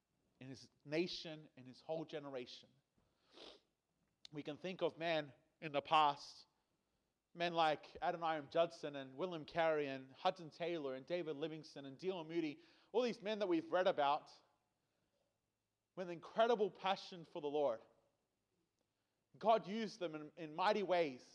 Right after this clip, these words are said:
We can read about them and we can think about, you know, how they lived, and we can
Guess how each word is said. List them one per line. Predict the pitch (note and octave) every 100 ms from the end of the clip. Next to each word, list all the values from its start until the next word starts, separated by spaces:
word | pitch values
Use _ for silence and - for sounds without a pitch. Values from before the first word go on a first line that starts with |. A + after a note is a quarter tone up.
| - _ _ _ _ _ _ _ _ _ _ _ _ _ _ _
We | F#3+
can | A3 G#3
read | G#3 A3+
about | G#3+ F3 E3+ F#3
them | G3
and | D#3+ D3+ C#3 _ _ _ _ _ _ -
we |
can | F#3+
think | G3 A3 G3+
about, | F#3 E3+ E3 -
you | E3
know, | E3
how | F3+ G3+
they | F#3+ F3
lived, | F3+ F#3+ G3 F3+
and | D#3
we | D#3+ G3
can | G#3+